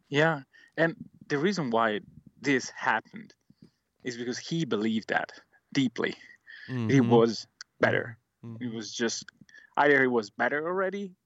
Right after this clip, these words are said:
Speaker 1: or it was going to be better. And that's, that is the drive. Uh, like, it's an incredible drive. And if you don't have that,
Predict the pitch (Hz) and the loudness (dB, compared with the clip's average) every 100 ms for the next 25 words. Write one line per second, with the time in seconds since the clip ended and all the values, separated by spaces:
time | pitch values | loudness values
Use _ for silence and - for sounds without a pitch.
0 | _ _ - 139 135 135 127 - _ - | _ _ -8 -2 2 2 0 -6 _ -20
1 | - 131 - 143 160 - 107 110 - 98 | -12 -10 -2 -2 -2 -10 -14 -12 -8 -8
2 | - - _ _ _ _ _ _ - _ | -8 -18 _ _ _ _ _ _ -20 _
3 | - 139 170 - _ - 147 214 - 143 | -2 4 2 2 _ -2 0 0 -2 0
4 | 117 104 104 104 90 _ _ _ _ - | 2 4 4 0 -6 _ _ _ _ -20
5 | _ - - - 165 165 170 - - 208 | _ -14 -12 -6 -2 -4 -6 -12 -4 -4
6 | 175 - - 147 123 104 - 95 - - | -4 -6 -2 -2 -2 -8 -2 -2 -2 -10
7 | - _ _ _ _ - 127 123 117 107 | -20 _ _ _ _ -6 -2 0 -2 -4
8 | 123 - 151 147 165 - 170 - 165 160 | -10 -6 0 0 0 0 0 0 -2 -2